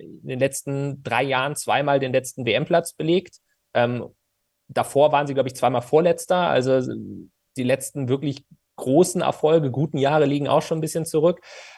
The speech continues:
Ähm, es ist auch so, dass technisch gesehen, ähm, Haas eigentlich das Team war, ja, das im letzten Jahr mit die größten Probleme hatte, sei es jetzt der Reifenverschleiß. Ähm, dann haben sie ja das Update noch gebracht, hinten raus in Austin, das eben auch überhaupt nicht funktioniert hat, wodurch das Auto offenbar sogar noch langsamer geworden ist.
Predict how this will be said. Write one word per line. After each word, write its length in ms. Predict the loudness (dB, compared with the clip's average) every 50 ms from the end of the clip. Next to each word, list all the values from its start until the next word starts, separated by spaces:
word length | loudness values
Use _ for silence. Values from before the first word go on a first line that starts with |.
| _ _
Ähm, 280 | 2 2 2 2 0 -4 -10
es 140 | -12 -12 -10
ist 140 | -6 -2 0
auch 120 | 0 0
so, 140 | 2 4 4
dass 320 | 4 4 4 2 -4 _
technisch 520 | -6 -2 -2 -2 -2 -2 -4 -4 -4 -4 -6
gesehen, 640 | -6 -4 -2 -2 0 0 0 0 -2 -4 -6 -8 -6
ähm, 420 | -4 -2 -2 -2 -4 -6 -8 -8 -10 -6 -2
Haas 380 | 0 0 0 0 -4 -8 -6
eigentlich 460 | -2 0 0 0 0 -2 -6 -6 -6 -6
das 180 | -8 -8 -8
Team 220 | -10 -10 -6 0 2
war, 340 | 4 4 4 2 0 0
ja, 260 | 0 -2 0 -2 -2 -4
das 280 | -2 -2 -2 -2 -2
im 100 | -4 -2
letzten 320 | 0 0 0 -2 -6 -6 -4
Jahr 160 | -2 0 0
mit 180 | -2 -4 -4
die 80 | -6 -4
größten 360 | 0 2 2 2 2 -2 -6
Probleme 420 | -8 -6 -4 -2 -2 -2 0 -2 -2
hatte, 300 | -2 -2 0 0 0 2
sei 140 | 2 2
es 100 | 2 0
jetzt 160 | -4 -4 -2 -2
der 80 | 0
Reifenverschleiß. 800 | 0 0 -2 -4 -6 -8 -10 -10 -8 -4 -2 0 2 0 0 -2 -6 -16 -20 -20 -20 _ _ _ _
Ähm, 280 | 0 0 0 0 0 2
dann 160 | 2 4 4
haben 100 | 4 2
sie 100 | 4 4
ja 40 | 4
das 140 | 4 4 2
Update 400 | 0 -4 -4 -4 -4 -4 -2 -2
noch 160 | -4 -2 -2
gebracht, 380 | -2 0 2 2 2 2 0 -4
hinten 200 | -8 -6 -4 -2
raus 240 | 0 2 2 2
in 80 | 0 0
Austin, 1080 | 2 2 2 2 0 -2 -4 -4 -4 -4 -8 -10 -12 -16 -18 -20 -20 -18 -18 -18 -20 -20 -14
das 260 | -6 -2 -2 -2 -2
eben 180 | -2 -2 0 2
auch 180 | 2 2 2
überhaupt 280 | 2 4 2 2 0 -2
nicht 120 | -8 -8
funktioniert 460 | -6 -8 -6 -4 -2 0 0 2 2
hat, 160 | 2 0 0 -2
wodurch 180 | -2 -4 -2
das 140 | -4 -4 -4
Auto 480 | 0 0 2 2 4 4 4 2 2 0
offenbar 280 | -2 0 2 2 2 4
sogar 180 | 4 4 4
noch 100 | 4 2
langsamer 460 | 2 0 0 0 0 -2 -2 0 0
geworden 300 | 0 2 4 4 2 4
ist. 200 | 2 -2 -2 -4